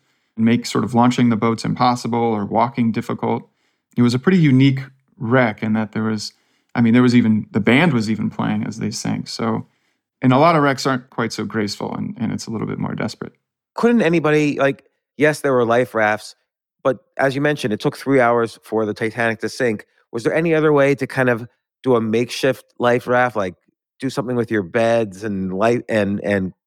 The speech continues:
Speaker 2: tie a bunch of, um, life jackets to them, try to, you know, figure it out? Yeah, and you mentioned you have to go to the stern because that was the last part to go into the water. But was there some kind of strategies that someone could employ?
Speaker 1: Yeah, I actually, that's probably a good point. There are,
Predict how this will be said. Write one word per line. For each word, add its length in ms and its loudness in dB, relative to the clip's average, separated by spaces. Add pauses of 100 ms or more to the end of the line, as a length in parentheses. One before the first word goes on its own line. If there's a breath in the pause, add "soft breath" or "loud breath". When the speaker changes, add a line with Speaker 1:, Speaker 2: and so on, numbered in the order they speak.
Speaker 2:
tie 200 -2
a 80 0
bunch 260 -4
of, 160 0
um, 280 0 (280)
life 260 -2
jackets 440 -2
to 80 0
them, 360 -2 (380)
try 260 2
to, 320 0 (580)
you 120 -2
know, 80 4
figure 320 0
it 80 2
out? 300 0 (340)
Yeah, 180 0
and 160 2
you 80 2
mentioned 240 0
you 80 0
have 80 0
to 60 -4
go 100 2
to 100 0
the 100 0
stern 320 0
because 160 -2
that 60 0
was 120 -2
the 60 0
last 280 0
part 180 0
to 60 -10
go 380 -2 (260)
into 220 -6
the 100 -4
water. 380 0
But 320 -4 (600)
was 140 -6
there 220 2
some 200 -2
kind 160 0
of 60 0
strategies 560 -2
that 100 -6
someone 220 -6
could 140 -4
employ? 440 0 (420)
Speaker 1:
Yeah, 260 2
I 120 2
actually, 520 -4 (180)
that's 160 -4
probably 320 2
a 40 2
good 160 2
point. 240 2
There 120 -2
are, 200 -4